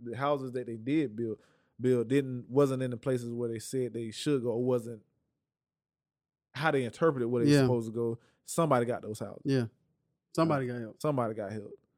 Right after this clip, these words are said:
Speaker 1: And in Africa, you know, not everybody got them houses. Them houses built somewhere foolishly, but that's
Speaker 2: But
Speaker 1: okay.
Speaker 2: what do you, what do you think about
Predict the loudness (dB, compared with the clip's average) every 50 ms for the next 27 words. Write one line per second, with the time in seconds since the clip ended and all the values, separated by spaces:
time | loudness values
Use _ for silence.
0 | _ -12 -8 -8 -6 -2 0 0 0 0 -2 -4 -4 -4 -4 -4 -4 -6 -6 -8
1 | -8 -10 -14 -16 -20 -16 -14 -14 -14 -14 -16 -12 -10 -10 -8 -8 -10 -12 -12 -14
2 | -14 -14 -14 -14 -14 -14 -12 -10 -10 -10 -10 -10 -10 -10 -10 -12 -12 -14 -14 -14
3 | -14 -14 -14 -16 -18 -18 -18 -18 -18 -20 -20 -20 _ _ _ _ _ _ -12 -10
4 | -10 -10 -12 -14 -20 -20 -20 -18 -16 -14 -8 -2 2 4 4 6 6 4 4 2
5 | 2 0 2 4 4 6 6 6 6 4 4 2 4 4 4 2 2 4 4 4
6 | 4 4 2 2 4 4 4 4 4 2 0 -2